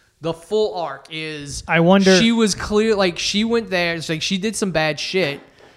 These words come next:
Speaker 1: because in her mind she had to get close enough to, to him to be able to, to kill him. Did not work, but she's li-, she's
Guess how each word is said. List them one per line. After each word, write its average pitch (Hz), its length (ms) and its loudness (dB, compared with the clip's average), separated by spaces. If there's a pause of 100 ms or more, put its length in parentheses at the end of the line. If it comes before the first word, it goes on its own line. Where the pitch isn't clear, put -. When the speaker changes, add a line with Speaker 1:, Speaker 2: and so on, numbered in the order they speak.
(120)
Speaker 1:
because 156 240 -4
in 175 200 -2
her 185 120 2
mind 170 360 -2
she 175 180 -6
had 156 180 -2
to 156 80 -4
get 151 160 -4
close 156 300 -2
enough 143 240 -4
to, 139 260 -8 (320)
to 151 260 -6
him 156 280 -4
to 147 100 -10
be 147 140 -4
able 143 180 -6
to, 127 280 -12 (120)
to - 140 -14
kill 139 260 -6
him. 117 160 -16 (840)
Did 160 240 -4
not 180 260 0
work, 139 340 -8 (1000)
but 165 580 -2
she's 175 320 -4
li-, 160 260 -2
she's 160 340 -6